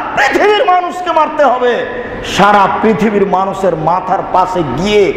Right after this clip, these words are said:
আত্মা বের করবেন মুহূর্তের মধ্যে, এর নাম ফেরেশতা। এক একটা রশিতে সত্তর হাজার ফেরেশতা থাকবেন, সবাই মিলে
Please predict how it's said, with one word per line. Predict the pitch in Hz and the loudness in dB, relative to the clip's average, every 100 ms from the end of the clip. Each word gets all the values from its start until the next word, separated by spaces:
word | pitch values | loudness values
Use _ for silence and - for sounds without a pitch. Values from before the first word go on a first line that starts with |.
| - - - | -4 -8 0
আত্মা | 151 185 - 196 | 2 2 2 2
বের | 165 175 | 4 2
করবেন | 170 170 165 156 143 | 2 0 2 0 2
মুহূর্তের | 156 156 196 - 165 | 2 0 0 -2 0
মধ্যে, | 160 123 143 131 - - - | 0 0 2 0 -2 -8 0
এর | 131 139 | 2 4
নাম | 135 | 2
ফেরেশতা। | 120 117 - - - - - - - - - - - - - - - - - - - - - - - - - - - - - - - - - | 0 -2 -2 -6 -10 -12 -14 -14 -14 -14 -14 -14 -14 -14 -14 -14 -14 -14 -14 -14 -14 -14 -14 -16 -14 -14 -14 -14 -14 -14 -16 -14 -16 -12 0
এক | 147 165 | 2 4
একটা | 196 - 165 | 0 2 4
রশিতে | 165 - 190 175 175 | 4 2 0 -2 -2
সত্তর | - 175 175 180 151 | 0 -2 0 0 2
হাজার | 156 160 156 | 0 0 -2
ফেরেশতা | 156 156 156 156 | -2 -2 -2 -4
থাকবেন, | 135 135 127 139 117 95 - - - - - - - - - - - - - - - - - - - - - | -2 -4 0 0 0 -4 -8 -10 -12 -12 -14 -14 -14 -14 -14 -14 -14 -14 -12 -12 -12 -12 -12 -14 -14 -10 0
সবাই | 135 151 | 2 4
মিলে | 151 147 | 2 0